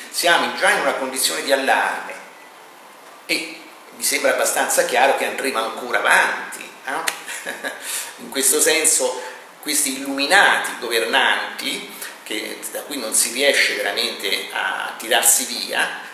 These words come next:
hanno già investito e stanno per investire nel digitale una quantità di risorse enorme, cinquanta miliardi su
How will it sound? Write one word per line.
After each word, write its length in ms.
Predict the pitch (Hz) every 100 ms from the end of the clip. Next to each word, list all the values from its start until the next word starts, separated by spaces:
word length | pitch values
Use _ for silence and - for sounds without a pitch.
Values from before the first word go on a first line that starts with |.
| -
hanno 280 | 165 165 -
già 200 | - 139
investito 800 | 113 110 117 117 - 254 233 -
e 40 |
stanno 380 | - - - -
per 140 | 107 104
investire 500 | 123 156 - 143 143
nel 220 | 110 101
digitale 600 | 107 - 160 104 135 143 -
una 140 | 101 - - -
quantità 360 | 107 - 143
di 120 | 123
risorse 560 | 123 117 - 127 - -
enorme, 440 | 117 110 - - -
cinquanta 640 | - 117 - 123 117 117
miliardi 640 | 110 110 127 110 95 - - - - -
su 180 | -